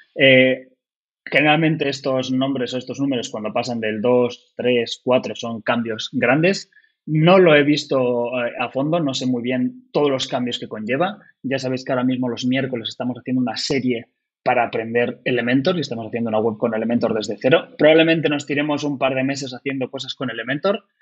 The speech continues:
pero quién dice o quién sabe si en un futuro volveremos a hacer directos con Oxygen. Veremos a ver si hay interés, si os interesa o no os interesa, y, y lo podríamos, lo podríamos hacer.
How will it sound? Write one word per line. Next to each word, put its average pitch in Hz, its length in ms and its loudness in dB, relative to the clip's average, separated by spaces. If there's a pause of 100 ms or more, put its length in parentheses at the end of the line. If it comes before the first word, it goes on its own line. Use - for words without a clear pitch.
(220)
pero 214 380 2 (120)
quién 180 200 -2
dice 175 300 -2
o 151 140 -4
quién 165 160 -6
sabe 147 280 -2
si 143 220 -6
en 127 140 -2
un 139 100 -6
futuro 131 360 -2
volveremos 123 460 -2
a 117 240 -4
hacer 120 380 -8
directos 123 560 -4
con 107 200 -10 (100)
Oxygen. 104 420 -10
Veremos 107 340 -8
a 110 60 -8
ver 110 120 -6
si 110 180 -6
hay 113 160 0
interés, 113 360 -2
si - 60 -6
os - 100 -12
interesa 107 380 -10
o 113 40 -20
no 110 80 -16
os - 100 -16
interesa, 110 480 -8 (360)
y, 110 540 0 (320)
y 123 80 4
lo 117 180 4
podríamos, 107 880 -2
lo 135 200 0
podríamos 123 480 2
hacer. - 200 -18